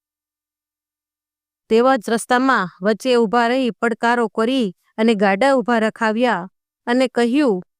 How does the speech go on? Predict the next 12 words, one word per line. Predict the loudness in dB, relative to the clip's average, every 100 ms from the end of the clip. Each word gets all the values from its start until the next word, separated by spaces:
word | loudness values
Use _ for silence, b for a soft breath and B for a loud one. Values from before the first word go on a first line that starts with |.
| _ _ _ -2
"અમને | 0 2 0
આમાં | -2 -2 -2 -2
અફીણ | -6 -4 -2 0
હોવાનો | 0 0 0 0 -2
શંકા | -2 -4 -2 -2
છે, | -2 -4 -2 -4 -8 _ _ _ -2
માટે | 0 2 0
આ | 0
ગાડાઓની | 0 0 0 0 0 0 -2 -4 _ _
ઝડપી | 0 2 2 0
લેવા | 2 2 2
દ્યો." | 0 2 2